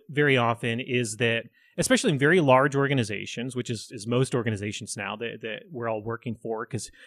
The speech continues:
maybe it's owned by another company that's owned by another company and so on, and you've got all these systems that you use. Um, the, uh, though not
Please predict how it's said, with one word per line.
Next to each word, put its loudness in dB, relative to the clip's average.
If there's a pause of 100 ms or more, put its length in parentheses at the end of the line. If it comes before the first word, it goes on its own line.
(120)
maybe 2
it's 0
owned 0
by 0
another 2
company -4
that's -6
owned -6
by -12
another 0
company -8
and -12
so -4
on, -2
and -6
you've -10
got -2
all -8
these -12
systems -4
that -8
you -10
use. -6 (540)
Um, -2 (460)
the, 0 (840)
uh, -4 (220)
though 6 (520)
not 4